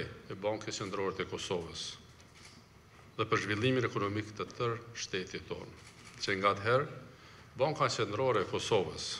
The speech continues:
ka shënuar suksese të mëdha që kanë rezultuar me rritjen ekonomike të vazhdueshme, me stabilitet financiar, me sistem modern të pagesave, me rregullim financiar dhe me ngritje të kapaciteteve të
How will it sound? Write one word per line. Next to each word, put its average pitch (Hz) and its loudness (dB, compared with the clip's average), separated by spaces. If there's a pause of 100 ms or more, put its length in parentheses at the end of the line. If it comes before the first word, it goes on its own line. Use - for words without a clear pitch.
(340)
ka 104 4
shënuar 117 4
suksese 113 0
të 101 0
mëdha 107 4 (800)
që 120 0
kanë 117 4
rezultuar 107 4 (420)
me 104 4
rritjen 110 2
ekonomike 110 -2
të 98 -4
vazhdueshme, 95 -2 (960)
me 107 -2
stabilitet 98 0 (260)
financiar, 104 0 (1500)
me 120 4
sistem 127 4
modern 117 0
të 117 -2
pagesave, 95 0 (960)
me 110 4
rregullim 113 2
financiar 110 2 (720)
dhe 117 0
me 113 4
ngritje 135 2
të 123 -2
kapaciteteve 113 -2
të 107 2